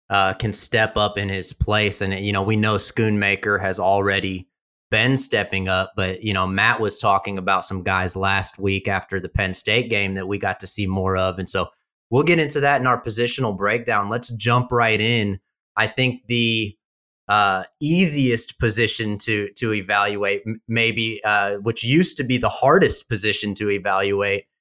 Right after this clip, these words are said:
is probably the quarterback. We've got our, our Q B one, J J McCarthy.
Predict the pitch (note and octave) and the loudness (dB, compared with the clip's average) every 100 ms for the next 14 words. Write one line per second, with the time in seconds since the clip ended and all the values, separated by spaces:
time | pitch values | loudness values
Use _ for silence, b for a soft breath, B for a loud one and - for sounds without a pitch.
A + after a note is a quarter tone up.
0 | _ - G#2 - B2 E3+ E3+ C#3+ B2 A#2+ | _ -6 -6 2 4 4 4 2 2 -2
1 | A#2+ C3 C#3+ F#2 F#2 E2+ - G#2+ G#2+ A#2 | 2 2 2 0 -2 -6 -6 -6 0 0
2 | A2+ A2 A2 F#2+ G#2 - A#2 A#2 B2 A#2 | 2 2 2 0 -2 -2 -2 0 0 0
3 | G#2 G2+ A2 - _ _ _ _ - A#2 | 0 -2 -4 -10 _ _ _ _ 0 4
4 | A#2+ A#2+ A#2+ B2+ B2+ - G#2 F#2+ - G#2 | 4 4 2 2 -2 -2 0 -2 -6 -8
5 | A#2 | -10